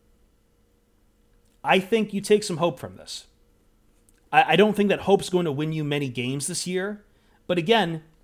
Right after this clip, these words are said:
we've been saying this all offseason. This is a long-term project. They mention it multiple times on the broadcast. Six-year deals for them.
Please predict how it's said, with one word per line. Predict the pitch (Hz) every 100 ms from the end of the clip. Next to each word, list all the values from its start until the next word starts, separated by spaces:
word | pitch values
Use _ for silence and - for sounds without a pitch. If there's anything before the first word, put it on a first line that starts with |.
| _ _ -
we've | 143 160
been | 156
saying | - 190 180
this | 151
all | 156
offseason. | 160 151 147 123 110
This | 127 127
is | 147
a |
long-term | 120 123 143 160 151 151 143
project. | 139 135 135 131 127 - _ -
They | 135
mention | 123 143 139 127
it |
multiple | 117 143 165
times | 165 156 147 139
on |
the | 135
broadcast. | 123 123 120 131 120 123 - - -
Six-year | - 175 - 170 156
deals | 135 143 139
for | - 131
them. | 120 117